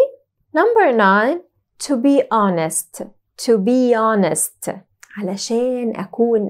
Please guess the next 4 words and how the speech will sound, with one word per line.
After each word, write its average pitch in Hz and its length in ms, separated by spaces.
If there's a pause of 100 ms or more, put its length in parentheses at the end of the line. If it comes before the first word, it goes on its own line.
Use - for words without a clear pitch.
أمين 294 800
معاك. 185 800 (120)
أنا 175 160
عاوز 175 420